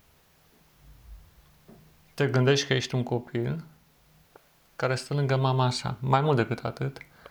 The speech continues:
reintri în personajul care ai fost când erai copil. Și stăteai lângă mamă la scurt timp după ce te-ai născut. Sau, în fine, în primii ani de viață.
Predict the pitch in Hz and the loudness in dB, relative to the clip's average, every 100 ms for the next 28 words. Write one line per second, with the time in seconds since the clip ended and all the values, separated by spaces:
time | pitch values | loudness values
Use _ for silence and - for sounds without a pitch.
0 | - _ _ _ _ _ _ - - 147 | -20 _ _ _ _ _ _ -20 -6 0
1 | 147 160 185 139 113 113 120 131 - _ | 2 4 4 2 0 0 0 -4 -8 _
2 | _ - 131 131 127 - 127 131 131 131 | _ -2 0 0 0 0 0 2 0 -2
3 | 123 123 120 127 131 - - - _ 123 | -2 -2 -4 -8 -8 -10 -20 -20 _ -8
4 | 120 120 120 - 120 - 110 - - - | -6 -4 -4 -6 -8 -8 -14 -16 -20 -20
5 | - - _ - - - - - - _ | -20 -20 _ -20 -20 -18 -14 -16 -16 _
6 | - - 123 - 120 120 117 120 107 107 | -12 -6 -6 -2 0 0 0 -2 -2 -2
7 | 113 151 - _ - - _ _ _ _ | -4 -6 -10 _ -20 -20 _ _ _ _
8 | 156 _ _ _ _ _ _ _ _ _ | _ _ _ _ _ _ _ _ _ _
9 | _ _ - 156 180 180 180 175 - _ | _ _ -6 2 2 2 0 -2 -8 _
10 | _ - - - 156 139 127 123 123 120 | _ -14 -8 -2 -2 -2 -2 -2 -4 -4
11 | 127 - 123 120 117 120 - - - _ | -4 -4 -4 -2 -4 -6 -10 -18 -20 _
12 | _ _ _ _ _ _ _ _ _ _ | _ _ _ _ _ _ _ _ _ _
13 | _ - 190 165 - 117 117 139 139 123 | _ -2 -2 -4 -4 -2 0 -2 -4 0
14 | 135 120 117 113 120 139 - | 0 2 0 -2 -4 -6 -10